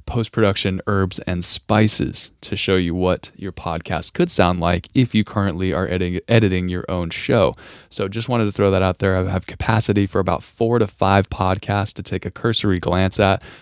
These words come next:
Totally free. Uh, don't worry about the cost. I just am here to try and help you get your podcast to sound as professional as possible. So first come, first serve.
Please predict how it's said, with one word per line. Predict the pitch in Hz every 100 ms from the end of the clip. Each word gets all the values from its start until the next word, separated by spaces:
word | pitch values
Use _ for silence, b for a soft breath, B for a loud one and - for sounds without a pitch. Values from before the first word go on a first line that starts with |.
| -
Totally | 123 139 147
free. | - 131 131 131 -
Uh, | 101 90
don't | 92 110 113
worry | 110 107
about | 101 92
the | -
cost. | - 107 110 110 - B B -
I | 104 107
just | 107 104 -
am | 104
here | 95 110 104
to | 101
try | - 110 104
and | 98
help | - 104 - -
you | 98 95 92 B B B B B B _ _ _ _ -
get | 113
your | 107
podcast | 107 107 104 - 101 -
to | 101
sound | - 92 95 95
as | - 101 95 95
professional | - 98 - 101 - 101 -
as | 104
possible. | - - 151 - 80 123
So | - 95 92
first | - 110 -
come, | 107 104
first | 110 101 -
serve. | 127 139 143